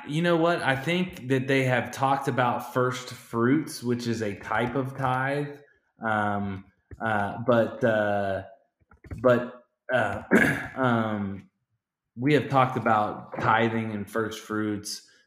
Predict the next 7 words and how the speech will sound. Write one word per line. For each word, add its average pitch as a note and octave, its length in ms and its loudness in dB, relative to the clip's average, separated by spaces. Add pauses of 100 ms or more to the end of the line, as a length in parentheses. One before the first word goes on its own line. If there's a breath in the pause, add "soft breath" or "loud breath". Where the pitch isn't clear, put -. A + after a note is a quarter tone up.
The A#2+ 100 0
first D#3 360 2
fruit, C3+ 360 2
actually, A#2 560 0
the G2+ 100 -4
first C3+ 360 2
tithe A2+ 540 0